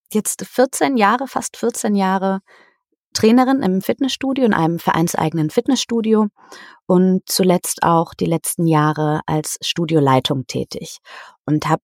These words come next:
auch gelegentlich mal Kurse gegeben. Das war mehr so am Anfang.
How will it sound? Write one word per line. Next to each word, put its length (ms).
auch 260
gelegentlich 640
mal 140
Kurse 320
gegeben. 420
Das 180
war 120
mehr 160
so 100
am 100
Anfang. 520